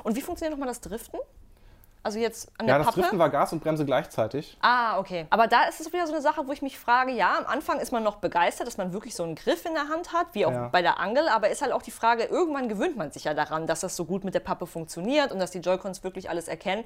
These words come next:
Speaker 1: Und dann frage ich mich eben, kann das Spiel dahinter dann überhaupt noch überzeugen, wenn,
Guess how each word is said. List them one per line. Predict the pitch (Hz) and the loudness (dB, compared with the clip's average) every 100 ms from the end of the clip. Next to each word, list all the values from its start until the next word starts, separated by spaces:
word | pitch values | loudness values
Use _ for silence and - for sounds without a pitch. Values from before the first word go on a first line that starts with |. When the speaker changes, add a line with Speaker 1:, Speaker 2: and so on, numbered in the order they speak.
| - - - - | -10 -18 -8 0
Speaker 1:
Und | 202 202 | 2 4
dann | 202 | 2
frage | 214 262 262 | 2 0 0
ich | 247 | -2
mich | 247 - | -4 -4
eben, | 233 220 233 233 214 | -2 -2 -2 -2 -4
kann | - 240 247 | -4 -2 0
das | 214 | 0
Spiel | - 277 | 0 2
dahinter | 233 226 349 | 4 2 0
dann | 208 180 | -2 -2
überhaupt | 175 185 - | 0 0 -2
noch | 226 | -4
überzeugen, | 208 202 - 269 226 | -4 -4 0 0 0
wenn, | 170 170 | 0 -2